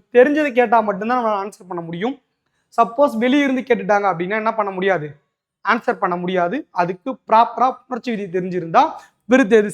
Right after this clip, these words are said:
சேர்த்தெழுத நம்ம வந்து அட்டெண்ட் பண்ணணும். ஓகேங்களா? பிழை திருத்தம் அதே மாதிரி தான். பிழை திருத்தம் அதே மாதிரி தான். rules and regulation தெரிஞ்சிருக்கணும். பேச்சு வழக்கு தொடர்ல பிழை திருத்தம். ஓகேங்களா?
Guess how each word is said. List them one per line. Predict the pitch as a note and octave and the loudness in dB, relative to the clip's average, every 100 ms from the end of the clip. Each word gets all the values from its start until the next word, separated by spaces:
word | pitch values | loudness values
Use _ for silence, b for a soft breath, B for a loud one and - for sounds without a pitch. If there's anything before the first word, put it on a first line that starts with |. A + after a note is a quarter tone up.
| - | -4
சேர்த்தெழுத | F3+ F3+ A3 | -6 -4 -4
நம்ம | C#4+ F3 F3 | -4 -2 2
வந்து | F3+ | 2
அட்டெண்ட் | D#3+ D#3 | 0 -4
பண்ணணும். | C#3+ D#3 F3+ | -6 -4 -2
ஓகேங்களா? | E3+ G#3+ D#3 _ _ _ _ _ _ _ _ _ A#3+ | 0 0 0 _ _ _ _ _ _ _ _ _ 2
பிழை | C4+ G3 | 4 4
திருத்தம் | G#3+ E3 G#3+ | 0 0 0
அதே | F3+ F#3 | 2 4
மாதிரி | F3 D#3 | 4 2
தான். | F3 | 0
பிழை | - A3+ F#3+ | 2 2 2
திருத்தம் | G#3+ G3 G#3+ | -4 -4 -2
அதே | F#3+ | 0
மாதிரி | F#3 E3 | 0 2
தான். | G#3+ G3 | 0 0
rules | G#3+ A3 | -2 -2
and | G#3+ | -2
regulation | F3 D#3+ D#3 | -2 -6 -8
தெரிஞ்சிருக்கணும். | D#3 D3+ F3 B3+ B B B _ _ _ D#4 | -8 -4 -2 -2 B B B _ _ _ 6
பேச்சு | E4+ E4+ D#4+ | 6 6 4
வழக்கு | C#4+ C4 | 4 4
தொடர்ல | A3+ A#3 A3 C4 | 2 2 4 2
பிழை | - A#3+ A#3 | 4 4 4
திருத்தம். | G3 D#3+ F#3+ | 0 0 -2
ஓகேங்களா? | F#3 F3 F#3 | -2 0 2